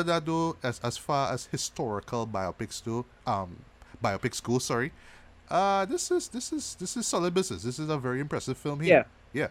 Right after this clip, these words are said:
Speaker 1: Yeah.
Speaker 2: Uh, agree with that.
Speaker 1: So, um, for me, I would give this a decent four, man. Decent four to five stars for me.
Speaker 2: Okay.
Speaker 1: Um, if you get a chance to see it on big screen, please, please do.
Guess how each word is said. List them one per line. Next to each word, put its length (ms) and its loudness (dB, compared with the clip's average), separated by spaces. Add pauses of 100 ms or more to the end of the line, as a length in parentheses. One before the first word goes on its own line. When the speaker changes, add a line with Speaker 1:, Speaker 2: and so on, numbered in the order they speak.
Speaker 1:
Yeah. 80 0
Speaker 2:
Uh, 240 2
agree 220 12
with 80 12
that. 140 0 (1040)
Speaker 1:
So, 280 4
um, 320 8
for 300 2
me, 340 -2
I 100 2
would 280 0
give 280 -2
this 400 -2
a 140 0
decent 380 -8
four, 260 -2
man. 140 -4 (400)
Decent 260 -4
four 180 4
to 80 0
five 240 2
stars 280 0
for 80 -4
me. 200 -4 (140)
Speaker 2:
Okay. 260 6
Speaker 1:
Um, 460 4 (480)
if 180 2
you 100 6
get 200 2
a 80 4
chance 240 -2
to 60 -4
see 160 -4
it 80 -2
on 140 0
big 200 -2
screen, 440 -4
please, 640 -6
please 360 -4
do. 220 -4